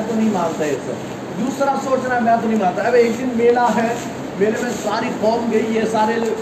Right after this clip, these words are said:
لوگ بھی اپنے باپ داداؤں کے ساتھ گئے ہوئے تھے۔ حال یہ ہے کہ ارے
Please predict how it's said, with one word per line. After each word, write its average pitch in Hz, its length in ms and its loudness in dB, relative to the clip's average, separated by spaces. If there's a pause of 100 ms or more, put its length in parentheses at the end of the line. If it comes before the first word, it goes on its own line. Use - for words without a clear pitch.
(560)
لوگ 220 200 4
بھی 226 100 2
اپنے 214 260 0
باپ 196 220 0
داداؤں 208 360 2
کے 208 60 -4 (100)
ساتھ 196 240 0
گئے 190 80 2
ہوئے 165 300 2
تھے۔ 185 80 -6 (1600)
حال 220 320 -2
یہ 233 60 4
ہے 220 240 2
کہ 220 60 0 (1500)
ارے 233 180 2